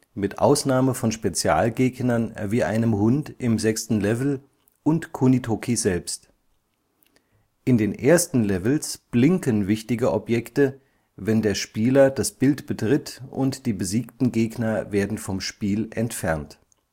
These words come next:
In den späteren Levels müssen wichtige Objekte selbst erkannt werden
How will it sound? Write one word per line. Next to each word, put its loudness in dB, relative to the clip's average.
In 4
den 0
späteren 2
Levels -2
müssen -2
wichtige 2
Objekte 0
selbst 0
erkannt -6
werden 0